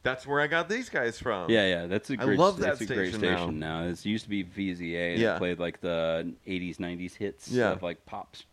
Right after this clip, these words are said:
Speaker 2: And, uh,
Speaker 1: Yeah.
Speaker 2: now it just plays this kind of music.
Speaker 1: It's so good.
Speaker 2: Um, the Rex, they had a couple of songs that come out back in, like, twenty seventeen, twenty eighteen, but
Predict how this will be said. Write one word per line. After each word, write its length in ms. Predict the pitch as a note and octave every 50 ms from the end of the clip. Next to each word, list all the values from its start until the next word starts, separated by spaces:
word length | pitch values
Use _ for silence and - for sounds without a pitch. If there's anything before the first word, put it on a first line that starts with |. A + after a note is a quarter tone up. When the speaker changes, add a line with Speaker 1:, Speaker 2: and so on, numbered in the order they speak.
| _ _ _ - - -
Speaker 2:
And, 260 | F#2+ F2+ F2 F2+ F2
uh, 120 | E2 E2 D#2+
Speaker 1:
Yeah. 140 | D#2+ D#2+ D#2 E2+
Speaker 2:
now 240 | F2 E2 D#2+ E2 E2+
it 60 | -
just 160 | F#2 - -
plays 480 | - - F2 E2+ E2 D#2+ D#2 - - - -
this 340 | D#2+ D#2+ E2 F#2 - - -
kind 160 | - D#2 D2+
of 60 | D#2
music. 200 | D#2+ D#2 D#2+ D#2+
Speaker 1:
It's 80 | G2+ -
so 180 | - - A2 G#2
good. 220 | F#2 G#2 G#2+ G2
Speaker 2:
Um, 560 | F2+ F#2 F#2 F2 F2 E2 D#2+ D#2+ D#2+ D#2+ D#2+ - - - -
the 80 | G2
Rex, 600 | F2+ F#2+ A2+ A2 F#2 - - - - - - - - _ -
they 560 | G#2 G2 F#2+ G2 G2 F#2+ F#2+ F#2+ F#2+ G2 -
had 480 | - - G#2+ G#2 G#2 G#2 G2+ G2 G2 G2
a 360 | - - - - F#2+ F2+ F2+
couple 320 | - - C3+ C3 - C3
of 60 | A#2+
songs 280 | A#2 - A#2+ A#2 A2+ G#2
that 100 | G#2+ F2+
come 160 | - G#2+ G2+ G2
out 200 | F#2+ F#2+ - -
back 240 | F2+ F2 F2 -
in, 100 | F#2 F2+ F2
like, 140 | F2+ F2+ - _ -
twenty 320 | - - G2 G2 G2 G2
seventeen, 540 | F2+ - - - F#2+ F2+ F2+ F2+ F2+ F2 F2
twenty 300 | - - F2+ F2 F2+ E2+
eighteen, 500 | E2+ E2+ D#2+ - - - E2 E2 E2 D#2+
but 280 | - F2 E2 D#2+ D#2